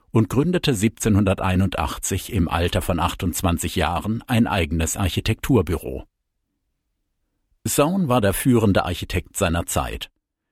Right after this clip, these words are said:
sehr angesehen und sehr wohlhabend. Er unterrichtete an der Royal Academy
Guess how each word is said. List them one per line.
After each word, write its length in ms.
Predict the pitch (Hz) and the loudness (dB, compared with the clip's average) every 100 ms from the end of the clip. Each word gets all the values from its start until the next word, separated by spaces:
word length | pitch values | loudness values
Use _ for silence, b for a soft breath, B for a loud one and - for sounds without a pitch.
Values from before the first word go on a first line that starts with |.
| _ _ | _ _
sehr 300 | 101 104 98 | 0 2 2
angesehen 580 | 98 95 85 95 92 95 | 0 0 0 0 0 0
und 200 | 104 - | 0 2
sehr 200 | 123 110 | 0 2
wohlhabend. 680 | 123 80 80 69 52 - - _ _ _ _ _ | 2 2 0 -4 -10 -14 -18 _ _ _ _ _
Er 120 | 120 151 | 0 2
unterrichtete 680 | 147 147 147 - 185 156 | 2 0 -4 -4 -2 -2
an 100 | 95 | 0
der 100 | 87 | 0
Royal 360 | 87 95 95 - | 2 4 2 0
Academy 600 | - - 85 90 104 120 | -2 -2 -2 -2 -2 -2